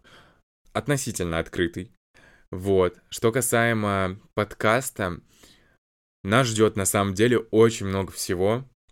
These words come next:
потому что и мне есть много о чём рассказать.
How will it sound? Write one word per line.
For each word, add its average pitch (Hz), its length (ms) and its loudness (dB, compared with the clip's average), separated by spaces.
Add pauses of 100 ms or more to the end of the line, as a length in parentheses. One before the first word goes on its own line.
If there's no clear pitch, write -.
(320)
потому 101 400 2
что - 240 -2
и 101 200 -4
мне 98 300 2
есть 117 260 -4
много 92 340 0
о 85 60 0
чём 87 220 -6
рассказать. 82 600 -4